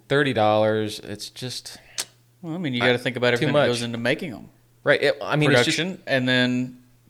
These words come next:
Speaker 2: where are they getting their bodies? Are they getting their bodies here on American soil,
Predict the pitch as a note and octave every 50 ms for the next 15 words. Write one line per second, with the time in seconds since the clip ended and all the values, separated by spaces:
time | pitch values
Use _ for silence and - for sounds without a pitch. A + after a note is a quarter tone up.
0 | _ - B2 B2 B2+ B2 B2 A#2+ A#2 B2 A#2+ - A#2 A#2 A2+ A2 A#2+ C3+ D#3 A#2+
1 | - - - - - _ _ _ _ _ _ _ - A2+ A2+ A2+ A2+ A#2 A2 -
2 | A2+ A2+ A2 G#2+ A#2 A#2 A2+ A2+ A2+ A2+ A2 - - - - _ _ _ _ _
3 | _ _ _ _ _ _ _ _ _ - - - B2+ B2+ B2+ B2+ B2 A#2+ A#2+ A#2+
4 | A#2+ A#2+ A#2 B2+ A#2+ - - C3 D3 F#3 G#3+ - - -